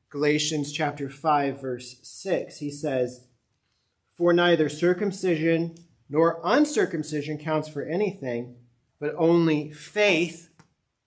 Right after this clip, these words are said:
working through love." That true, sincere, saving faith bears fruit. It bears the fruit of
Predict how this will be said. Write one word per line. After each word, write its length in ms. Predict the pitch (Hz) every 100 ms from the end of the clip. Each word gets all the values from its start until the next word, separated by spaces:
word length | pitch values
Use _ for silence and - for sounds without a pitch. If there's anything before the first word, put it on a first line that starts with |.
| _
working 720 | 135 139 190 190 190 180 175 - _ _
through 680 | - 147 156 147 135 135 - _ _ 117
love." 560 | 131 139 117 - - _ _ _ _ _ - - _ _ - -
That 220 | 147 -
true, 680 | - - 196 208 214 226 - _
sincere, 1000 | - - 175 165 - 190 185 185 190 190 - _ _ _
saving 640 | - - 170 170 175 185 185
faith 560 | - 151 139 147 147 139
bears 440 | 143 143 147 143
fruit. 460 | - - - 160 117
It 220 | 92 -
bears 460 | 156 156 170 165
the 100 | 165
fruit 480 | 156 - 131 123 127 - - _ _ _ -
of 400 | 139 127 120